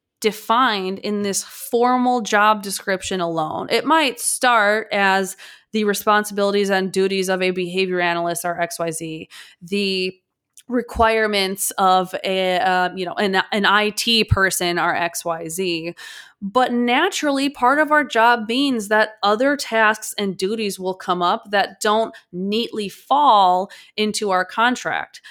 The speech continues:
Now, does that mean we say, "That's not in my contract, I'm not doing that"? I hear that more and more now, but I also don't think that's fair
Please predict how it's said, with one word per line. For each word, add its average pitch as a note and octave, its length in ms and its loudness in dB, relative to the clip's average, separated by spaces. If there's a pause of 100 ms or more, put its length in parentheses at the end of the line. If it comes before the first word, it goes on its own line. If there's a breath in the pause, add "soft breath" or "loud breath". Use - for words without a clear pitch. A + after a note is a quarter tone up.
Now, G3 380 4
does G3 220 0
that G3 200 4
mean G3 280 0
we G3 100 0
say, F#3+ 360 2 (120)
"That's G#3+ 320 -2
not A3+ 140 2
in G3+ 100 0
my F#3 140 2
contract, F3+ 580 -2
I'm F3 140 0
not F3 200 0
doing F#3 260 -2
that"? D#3+ 260 -2 (160 loud breath)
I A#3 100 4
hear A#3+ 240 2
that G#3 180 4
more G3 220 2
and F#3 80 0
more F3 220 0
now, G#3+ 540 4 (280 loud breath)
but A#3+ 160 4
I C4+ 120 4
also E4 260 2
don't D4+ 280 2
think D4 240 0
that's - 360 0 (120)
fair A3+ 380 4